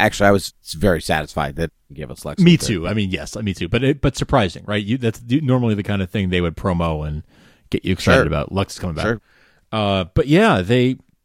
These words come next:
Speaker 2: they have been sort of pulling their punches with the trailers this season. The trailers are not telling us much. Um,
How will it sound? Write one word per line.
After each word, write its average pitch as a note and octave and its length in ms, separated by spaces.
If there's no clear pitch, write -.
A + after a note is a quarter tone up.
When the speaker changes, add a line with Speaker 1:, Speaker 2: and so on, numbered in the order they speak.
Speaker 2:
they C3+ 300
have C#3 360
been E3 120
sort C3 180
of G2+ 180
pulling A2 300
their F#2+ 120
punches F#2 340
with F2+ 80
the F2+ 60
trailers F#2 360
this A#2 140
season. B2 340
The F#2+ 80
trailers A2 340
are F2 80
not E2+ 240
telling G2 280
us G3 120
much. - 380
Um, F2+ 320